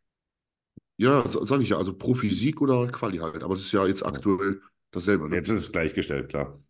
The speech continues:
Speaker 1: Ja.
Speaker 2: Ja, ich verstehe es natürlich aus meiner Wahrnehmung und ich glaub aus jeder Wahrnehmung der Zuschauer, bis auf drei, vier, die ich nicht mögen, äh, hast du das Anrecht, dich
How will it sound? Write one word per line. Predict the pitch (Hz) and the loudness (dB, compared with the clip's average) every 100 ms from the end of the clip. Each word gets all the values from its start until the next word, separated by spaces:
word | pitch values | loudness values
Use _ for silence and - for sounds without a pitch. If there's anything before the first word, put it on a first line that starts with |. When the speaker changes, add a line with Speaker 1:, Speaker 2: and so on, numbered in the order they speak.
| _ _ | _ _
Speaker 1:
Ja. | 85 85 - _ _ _ _ | -12 -12 -14 _ _ _ _
Speaker 2:
Ja, | - 90 98 87 64 - - | -4 -2 -2 -4 -6 -14 -12
ich | - | -6
verstehe | 104 110 127 | -4 0 0
es | 131 | 2
natürlich | 123 123 127 123 - - _ | 2 2 0 -2 -12 -20 _
aus | - 85 | -8 -6
meiner | 85 98 82 | -2 0 0
Wahrnehmung | 87 87 90 87 | 0 0 0 -2
und | 55 | -4
ich | 73 | -8
glaub | 82 - | -6 -6
aus | 71 | -6
jeder | 73 73 71 | -4 -4 -2
Wahrnehmung | 76 76 73 73 71 | -2 -2 -2 -4 -4
der | 67 | -8
Zuschauer, | - 87 - 80 78 | -8 -8 -2 -2 -2
bis | 78 67 | -4 -8
auf | 62 | -8
drei, | - 76 | -6 -6
vier, | - 73 | -6 -6
die | 71 | -6
ich | 67 | -4
nicht | 76 78 | -4 -2
mögen, | 73 73 76 - - - _ _ _ | -2 -2 -4 -8 -20 -20 _ _ _
äh, | 76 76 73 73 71 69 71 _ - | -8 -6 -6 -6 -8 -10 -14 _ -14
hast | 78 | -6
du | 87 80 78 | -4 -2 -4
das | 80 78 | -6 -8
Anrecht, | - 82 76 78 - | -6 -6 -4 -6 -6
dich | 80 78 - | -6 -6 -8